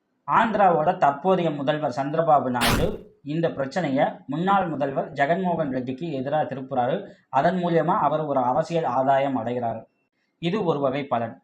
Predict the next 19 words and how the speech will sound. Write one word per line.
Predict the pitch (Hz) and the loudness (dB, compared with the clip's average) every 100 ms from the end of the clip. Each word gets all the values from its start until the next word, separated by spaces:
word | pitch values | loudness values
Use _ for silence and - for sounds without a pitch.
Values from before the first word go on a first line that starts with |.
| _ _ _ | _ _ _
ரெண்டாவது, | 175 160 185 160 160 | -4 0 4 4 4
ஆந்திர | 156 190 190 | 2 2 0
முதல்வர் | 165 143 139 147 151 | 0 -2 -2 -4 -4
சந்திரபாபு | 147 156 170 160 135 | -4 -2 2 2 2
நாயுடுவோட | 131 127 127 123 117 | 0 0 0 -2 -4
மனைவிக்கு | 117 131 156 143 - 127 208 - - _ _ - | -4 -4 -4 -6 -8 -8 -8 -12 -20 _ _ -2
ஹெரிடேஜ் | 185 220 208 185 | -2 0 -2 -2
ஃபுட்ஸ் | - 170 - | -4 -8 -2
அப்படிங்கிற | 147 135 147 123 | -2 -2 -4 -4
ஒரு | 135 127 127 | -2 0 0
நிறுவனம் | 127 - 135 | 0 0 -2
இருக்கு. | 117 113 151 196 - _ _ _ - | -4 -6 -8 -10 -12 _ _ _ -14
இ-, | 139 - | -14 -12
இதன் | - 160 208 | -6 -2 0
பிறகு | 165 190 185 | 2 0 0
இந்த | 165 | -2
நெய் | 139 160 190 | 0 2 2
வழங்கப்படும் | 175 156 160 - 143 131 | 0 0 -2 -4 -4 -2
ஒப்பந்தம் | 123 - 156 156 | -2 -2 -4 -4